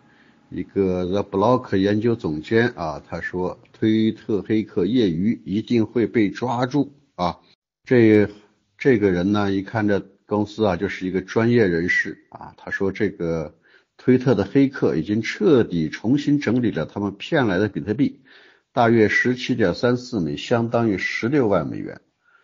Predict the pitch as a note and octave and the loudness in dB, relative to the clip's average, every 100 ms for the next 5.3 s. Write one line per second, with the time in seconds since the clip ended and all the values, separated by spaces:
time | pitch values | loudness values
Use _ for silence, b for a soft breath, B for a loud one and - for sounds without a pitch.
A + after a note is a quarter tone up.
0 | _ _ C3+ C3+ C3+ A#2+ G#2 - D#3 D3 | _ _ -4 0 2 4 2 4 2 2
1 | C#3+ - D#3+ D#3 - F3+ F3+ - F2 E2+ | 0 0 2 2 2 -2 -2 -2 -2 0
2 | E2+ D2+ - b b b b b b b | -2 -4 -8 b b b b b b b
3 | A2 G#2+ G2 D3+ E3 D#3 D#3 C3 E3 F3 | 2 2 2 2 4 4 6 4 2 2
4 | C3 C3 C3+ C#3 F3+ B2 G2 F#2+ F#2+ F#2+ | 0 0 2 2 4 4 4 2 0 -2
5 | D#2+ - - | -4 -8 -12